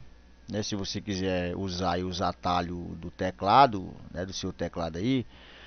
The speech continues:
você vem aqui, utiliza aqui Ctrl mais C, né, Ctrl C para copiar e Ctrl V para colar no seu código aí. Ou se não, você vem aqui dentro,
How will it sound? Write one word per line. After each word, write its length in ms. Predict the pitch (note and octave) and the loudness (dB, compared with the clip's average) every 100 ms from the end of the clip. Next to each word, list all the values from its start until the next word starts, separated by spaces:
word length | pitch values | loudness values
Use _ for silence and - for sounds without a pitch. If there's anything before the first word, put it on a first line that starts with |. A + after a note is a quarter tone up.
| - - - | -20 -14 2
você 400 | D#3 D3 D#3+ D3+ | 4 6 8 8
vem 260 | C#3 C#3 | 8 6
aqui, 340 | C3+ - B2+ A#2+ | 4 4 6 6
utiliza 720 | C3+ B2 C3 A#2+ B2 A2 A2+ | 6 2 2 4 4 4 2
aqui 400 | - A#2 A2 G2+ - | 0 0 0 -2 2
Ctrl 540 | A#2+ B2 A#2+ A#2 A2+ | 4 6 4 4 4
mais 640 | G#2+ G2 F#2+ F#2 F2 E2+ E2 | 6 4 4 2 -2 -4 -4
C, 680 | - - B2 D#3 G3+ A3+ F3 - - | -2 0 6 8 8 4 -2 -12 -10
né, 220 | F#2 A2 | -4 -4
Ctrl 460 | - G#2+ A2+ G#2 G#2+ | -2 0 0 2 0
C 440 | - - F#3 C#4+ F#3+ - - - - - | 0 2 4 4 -2 -10 -20 -20 -20 6
para 220 | B2 B2+ | 8 8
copiar 720 | B2 D3 C#3 F3 F#3 G3+ B3 - - - - | 6 2 4 10 12 12 8 0 -16 -18 0
e 160 | G#3+ | 0
Ctrl 520 | G3+ F#3+ F#3 F#3 G3 F3+ | 6 8 8 10 8 10
V 320 | E3+ E3+ E3+ | 8 8 6
para 260 | E3+ E3 | 6 4
colar 420 | - D3+ F#2 - - - - - | 4 4 4 2 -10 -18 -16 -10
no 80 | G2+ | -8
seu 260 | - A2 | -2 -2
código 400 | - F#2+ F2+ - | 2 2 2 -2
aí. 180 | D2 D#2 - | -8 -8 -6
Ou 160 | - G#3+ | 4 4
se 200 | - A#3 | 4 2
não, 440 | G#3+ G#3+ A3+ C4+ | 4 2 2 0
você 280 | G3 - D3+ | -2 0 0
vem 200 | C3 C3+ | 2 0
aqui 180 | C3+ E3 | 0 -2
dentro, 480 | E3+ G3 G#3 - | 0 0 0 -6